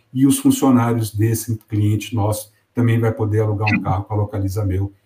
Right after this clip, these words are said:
que vai ser um negócio muito importante. Aí eu tô bra-, ba-, é, abraçando todo o ciclo do negócio de locação de carro dentro do nosso cliente,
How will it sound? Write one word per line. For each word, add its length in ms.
que 80
vai 140
ser 120
um 40
negócio 380
muito 180
importante. 560
Aí 80
eu 80
tô 160
bra-, 240
ba-, 240
é, 160
abraçando 600
todo 440
o 120
ciclo 500
do 100
negócio 440
de 80
locação 340
de 80
carro 320
dentro 180
do 80
nosso 240
cliente, 320